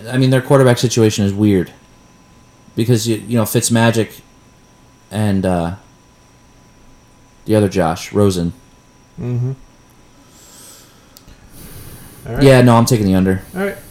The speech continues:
Speaker 1: Yeah, they're bad.
Speaker 2: That's A F C East. Now let's go A F C North.
Speaker 1: No, no, no. We're missing a key A F C East
Speaker 2: No,
Speaker 1: team.
Speaker 2: that's stupid. I don't care about them.
Speaker 1: <laughs> Oh, come on.
Speaker 2: All right.
Speaker 1: Wow.
Speaker 2: Over.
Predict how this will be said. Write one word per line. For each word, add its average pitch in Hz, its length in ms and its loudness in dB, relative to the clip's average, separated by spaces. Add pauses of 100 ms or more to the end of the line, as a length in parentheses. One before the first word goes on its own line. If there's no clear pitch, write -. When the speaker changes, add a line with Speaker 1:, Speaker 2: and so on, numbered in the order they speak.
(140)
Speaker 1:
Yeah, 101 160 -4
they're 104 100 -2
bad. 87 320 -6
Speaker 2:
That's 120 200 -12
A 135 120 0
F 135 80 -2
C 180 200 2
East. - 360 -4
Now 127 100 -6
let's 123 120 -8
go 127 160 -6
A 131 180 -4
F 131 100 -8
C 131 360 -8
North. 117 260 -8
Speaker 1:
No, 233 140 0
no, 202 380 0
no. 226 220 2
We're 175 120 4
missing 240 360 0
a 185 60 0
key 156 320 -2
A 127 100 2
F 113 80 -2
C 110 160 -6
East 131 200 -4
Speaker 2:
No, 147 80 -2
Speaker 1:
team. 127 100 -2
Speaker 2:
that's 117 160 -10
stupid. 110 400 -12
I 147 100 -14
don't 139 40 -18
care 110 120 -10
about 95 160 -16
them. 98 180 -16 (800)
Speaker 1:
<laughs> 190 140 6 (260)
Oh, 196 800 0
come 147 280 -6
on. 131 300 -6 (440)
Speaker 2:
All 131 100 -6
right. 117 360 -6
Speaker 1:
Wow. 151 320 2
Speaker 2:
Over. 117 400 -4